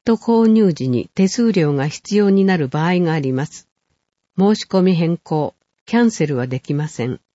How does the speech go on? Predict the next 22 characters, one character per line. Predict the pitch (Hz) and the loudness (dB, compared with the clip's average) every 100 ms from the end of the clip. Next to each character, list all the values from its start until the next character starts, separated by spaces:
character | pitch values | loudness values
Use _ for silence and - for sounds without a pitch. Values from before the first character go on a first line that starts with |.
| _ _ _ _ _ _ _ - | _ _ _ _ _ _ _ -2
問 | 196 190 | 2 2
い | |
合 | 185 | 2
わ | 180 | -2
せ | - 175 | -4 -6
先、 | 160 - 151 - _ _ _ | -6 -8 -10 -10 _ _ _
総 | - 214 220 | -2 0 0
合 | 190 208 190 | 0 0 0
文 | 202 208 | 0 0
化 | - 202 | -2 -6
セ | 196 185 | -2 -2
ン | 147 | -2
タ | - 87 - _ _ - | -4 -8 -8 _ _ -10
ー、 | |
電 | 165 175 175 | -2 0 0
話 | 165 175 - _ | -2 -4 -8 _
二 | 185 202 208 208 | -2 0 2 0
一 | 214 - 98 - | -4 -8 -12 -6
七 | 165 175 202 | -2 0 0
四 | 208 208 139 | 2 0 -2
三 | - 156 160 151 | -4 -4 -2 -2
零。 | 160 113 135 | -4 -6 -10